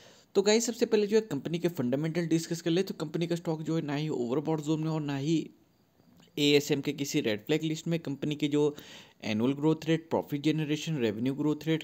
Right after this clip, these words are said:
कैश फ्लो स्टेटमेंट, इनकम फ्लो स्टेटमेंट जो है सारी की सारी पॉजिटिव में। गाइस, कंपनी की जो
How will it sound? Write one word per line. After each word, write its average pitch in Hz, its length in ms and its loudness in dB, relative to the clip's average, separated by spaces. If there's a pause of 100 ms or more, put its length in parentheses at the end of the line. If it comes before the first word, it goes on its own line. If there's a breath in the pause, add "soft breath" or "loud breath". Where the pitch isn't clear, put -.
कैश 101 220 -2
फ्लो 151 200 -2
स्टेटमेंट, 151 420 -2
इनकम - 260 -8
फ्लो 143 200 -6
स्टेटमेंट 143 360 -4
जो 143 80 0
है 147 60 2
सारी 104 260 -4
की 107 80 -6
सारी 104 300 -4
पॉजिटिव 104 400 -4
में। 151 160 -4
गाइस, 156 200 -2
कंपनी 131 320 -4
की 139 120 -2
जो 139 180 0